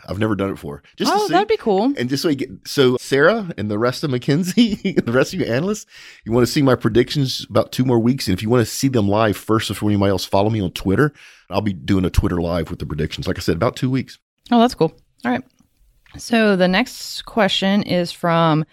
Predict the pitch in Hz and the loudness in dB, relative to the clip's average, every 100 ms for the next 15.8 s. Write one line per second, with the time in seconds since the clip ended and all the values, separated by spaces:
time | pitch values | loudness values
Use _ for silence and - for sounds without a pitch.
0 | _ _ _ - 196 - 269 277 190 175 | _ _ _ -2 0 4 2 2 -2 0
1 | 110 196 208 214 - 185 185 202 208 233 | 0 2 2 0 0 0 2 0 4 2
2 | - 202 - 165 165 180 220 180 165 196 | 2 -4 0 -2 0 2 4 4 4 0
3 | - _ _ _ _ _ 151 151 151 156 | -4 _ _ _ _ _ -4 0 2 4
4 | 170 180 175 160 160 175 160 175 _ _ | 4 4 2 0 2 2 0 -2 _ _
5 | _ _ _ _ 156 - 143 - 90 - | _ _ _ _ -4 -2 -2 -2 -2 -2
6 | - 127 101 90 92 - - 101 101 87 | 2 4 4 0 -4 -10 -8 -4 -4 -4
7 | 78 104 120 104 110 110 95 92 92 98 | -2 0 0 -2 -2 -2 -4 -6 -8 -12
8 | 95 92 92 82 69 - _ 214 220 185 | -14 -12 -12 -12 -18 -20 _ 2 4 4
9 | 151 160 165 208 202 208 180 170 165 160 | 0 -6 -8 -4 0 2 2 2 0 0
10 | 147 143 131 101 - 85 - - - _ | 0 0 -2 -6 -4 -8 -8 -14 -20 _
11 | - - _ 214 233 262 277 269 - 214 | -20 -20 _ 2 6 6 6 2 -6 -6
12 | 202 240 185 214 190 202 202 185 185 196 | 2 2 4 0 2 4 4 4 2 0
13 | 180 175 165 - - _ _ _ _ _ | -2 2 2 2 -10 _ _ _ _ _
14 | - 175 185 208 226 226 220 240 214 196 | -6 0 2 4 4 4 4 4 4 4
15 | 196 220 196 180 196 170 156 | 2 4 2 2 2 2 0